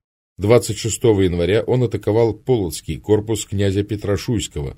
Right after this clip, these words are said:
у местечка Чашники на реке Улва. Судя по цифрам литовских потерь, которые приведены в сохранившемся письме Радзивилла,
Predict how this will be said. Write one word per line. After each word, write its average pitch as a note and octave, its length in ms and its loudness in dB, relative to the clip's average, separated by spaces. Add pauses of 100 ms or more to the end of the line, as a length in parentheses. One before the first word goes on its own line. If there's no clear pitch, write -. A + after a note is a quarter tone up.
(260)
у F#2+ 80 -2
местечка G#2 720 0
Чашники F2 640 -2
на E2 100 -4
реке F2 400 -2
Улва. D#2+ 480 -6 (1400)
Судя E3 260 2
по C#3+ 140 4
цифрам C#3 500 2
литовских A2 640 0
потерь, A#2 380 0
которые F2+ 500 0
приведены F#2+ 540 0
в E2 80 -6
сохранившемся F#2+ 840 -4
письме F2+ 380 -2
Радзивилла, G2+ 640 0